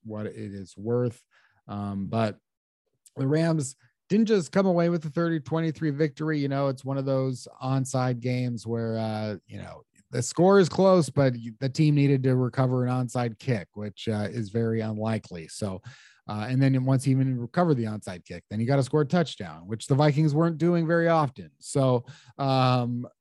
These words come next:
it wasn't like, uh, a very close game, even if the score is thirty to twenty-three, and the Rams come away victorious, eleven and four. They lock up a trip to the postseason again,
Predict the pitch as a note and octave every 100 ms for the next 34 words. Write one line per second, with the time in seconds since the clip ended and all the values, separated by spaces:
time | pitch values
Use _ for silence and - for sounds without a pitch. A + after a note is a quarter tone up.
0 | _ _ _ _ D#3 D#3 D#3+ D#3+ F3 F#3
1 | D#3 D#3 D3+ C3+ D3+ C#3+ C#3 C3+ C3+ -
2 | C#3+ C#3 C#3+ C#3 - C#3 C3 - C#3 C3+
3 | A#2+ A2 A2 C3+ B2 A#2 - A2 - -
4 | A#2+ A2 G#2 - A#2 A2+ A2 G2+ - A2
5 | G#2 D3 E3+ E3 - _ A2+ A#2+ B2+ A#2+
6 | B2+ B2 A#2 - _ _ _ - D3+ C#3+
7 | D3 C#3+ C#3 B2+ C3 - E3 F3 D#3 -
8 | C#3 C#3+ D3 C#3 A#2+ - F3+ F3+ F#3 F3+
9 | D#3+ _ - C#3 C3+ B2+ B2 A#2 D3 E3
10 | E3 E3 C3+ - B2+ B2 - E3+ E3 -
11 | - C3+ B2 A#2 - E3 G3 F#3 - F3
12 | D3 D3+ C#3+ - A2+ G2+ D3+ E3 D#3+ E3